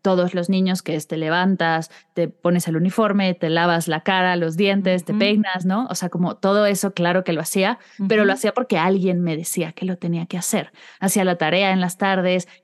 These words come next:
Speaker 1: iba a las clases a las que me inscribían. Ahí sí no
Speaker 2: Ujú.
Speaker 1: tenía nada de independencia, por lo
Speaker 2: Sí.
Speaker 1: menos no a los siete años,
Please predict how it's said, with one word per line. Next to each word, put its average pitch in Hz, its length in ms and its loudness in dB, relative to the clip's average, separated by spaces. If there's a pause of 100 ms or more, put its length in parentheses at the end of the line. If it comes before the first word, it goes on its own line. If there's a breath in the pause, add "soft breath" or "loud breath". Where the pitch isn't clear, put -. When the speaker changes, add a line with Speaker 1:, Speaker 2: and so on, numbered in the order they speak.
Speaker 1:
iba 196 300 2
a - 20 0
las 175 160 -2
clases 180 320 -4
a 170 60 -2
las 156 160 -8
que 165 100 -6
me 165 80 -2
inscribían. 180 680 -2 (260 loud breath)
Ahí 190 220 2
sí 180 160 0
no 220 100 2
Speaker 2:
Ujú. 285 80 -4
Speaker 1:
tenía 196 360 0
nada 214 340 4
de 233 80 4
independencia, 226 1000 2
por 196 120 -4
lo 190 100 0
Speaker 2:
Sí. 185 40 2
Speaker 1:
menos 196 280 0
no 202 180 -2
a 190 40 0
los 196 140 -2
siete 196 300 -2
años, 190 360 2